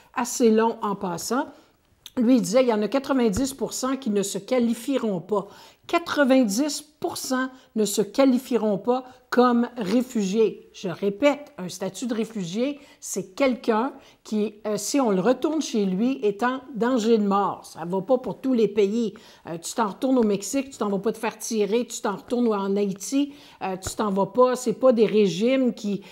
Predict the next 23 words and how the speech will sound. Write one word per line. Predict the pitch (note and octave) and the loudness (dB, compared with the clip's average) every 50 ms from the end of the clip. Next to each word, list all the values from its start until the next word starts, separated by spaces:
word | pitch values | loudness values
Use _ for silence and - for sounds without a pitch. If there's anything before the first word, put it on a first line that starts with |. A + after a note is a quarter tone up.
| - - _ | -20 -20 _
qui | - A#3 G#3 G3+ | -2 -2 -2 -2
tuent | - - - C#4+ C#4+ C#4 C4 | -2 -4 2 4 6 8 8
le | A#3 G#3+ | 8 6
ressortissant, | G3 F3+ F3 F#3 A3 A#3+ G#3+ - - - - - - - - - - - B3 B3 C4 C4+ C4 A#3+ | 6 2 0 0 0 0 0 0 -2 -2 -4 -4 -10 -10 -10 -8 -4 -2 -2 0 0 0 0 0
euh, | G#3 | -2
pour | G3 - - A#3+ A3+ G#3+ | -2 0 0 2 2 2
un | G#3+ G#3+ | 2 2
oui | G3+ G3+ B3 C4 B3+ | 2 2 2 2 2
ou | |
pour | - - A#3 G#3 G#3+ | 0 0 0 0 2
un | G#3 G3+ G3 | 2 2 2
non. | G3 G3+ G#3 G3 F3+ | 2 2 0 -2 -2
Ça | - E3 | -6 -10
veut | D#3 | -8
pas | - G3 | -8 -8
dire | E3+ F#3+ A3+ | -6 -6 -6
qu'il | A3 G#3 | -4 -4
y | F#3+ | -6
a | - | -4
pas | G#3 F3+ | -6 -8
de | - - | -8 -10
crime, | - - C4+ C#4+ D4+ C#4+ | -8 -4 -2 -2 -2 0
là, | C#4 C#4 C#4+ | -2 -2 -2